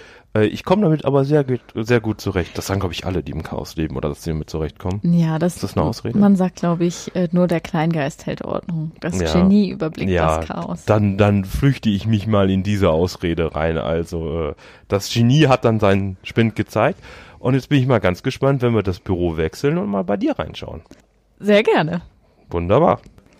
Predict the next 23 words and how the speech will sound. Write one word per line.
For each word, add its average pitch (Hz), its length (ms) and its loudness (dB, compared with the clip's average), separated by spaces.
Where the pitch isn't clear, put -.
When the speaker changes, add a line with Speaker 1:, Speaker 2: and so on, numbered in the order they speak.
Speaker 1:
So, 92 520 -2
jetzt 85 200 -10
haben 110 140 -2
wir 113 80 2
mal 90 280 0
eben 147 240 0
das - 140 -4
Büro 117 340 -2
gewechselt 104 720 0
und, 98 320 2
ähm, 87 480 2
sind 135 180 2
eigentlich 127 220 0
nur 123 120 4
eine 156 220 6
Tür 131 180 2
weitergegangen, 95 540 4
weil 95 140 6
Sophia 120 320 0
sitzt 107 240 -10
nämlich 104 180 2
direkt 92 240 -4
nebenan. 113 500 2